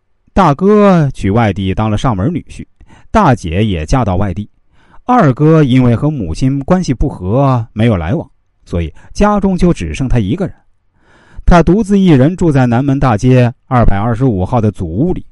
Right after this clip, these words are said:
靠种田为生，也不跟其他人来往。有几次啊，一些好心邻居曾邀请他到自家去吃饭，但张永明总说自家有饭才拒绝了。还有一回，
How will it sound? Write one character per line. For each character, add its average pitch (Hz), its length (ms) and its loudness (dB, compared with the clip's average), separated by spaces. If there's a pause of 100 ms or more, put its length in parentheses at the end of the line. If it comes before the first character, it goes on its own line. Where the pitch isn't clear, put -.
(220)
靠 107 360 2
种 147 220 0
田 101 220 -2
为 104 140 0
生， 123 180 -2 (340)
也 127 140 4
不 170 140 -2
跟 185 260 -4
其 127 140 0
他 123 100 0
人 107 140 0
来 92 140 -2
往。 123 120 -10 (680)
有 104 120 2
几 92 140 -2
次 92 140 -8
啊， 80 100 -8 (160)
一 127 140 4
些 139 120 0
好 107 200 0
心 131 180 0
邻 113 200 -2
居 123 200 2
曾 127 200 -4
邀 165 180 2
请 95 140 -4
他 120 180 -2
到 110 120 0
自 113 140 -4
家 127 180 0
去 - 120 -4
吃 - 160 -8
饭， 165 120 -6 (440)
但 196 180 0
张 233 220 -2
永 127 160 2
明 135 200 2
总 117 200 -2
说 175 180 0
自 156 180 -4
家 156 200 0
有 101 220 -4
饭 147 220 -2
才 92 200 -2
拒 220 180 -6
绝 - 120 -14
了。 - 80 -20 (840)
还 101 140 -2
有 95 80 2
一 82 80 -2
回， - 180 -2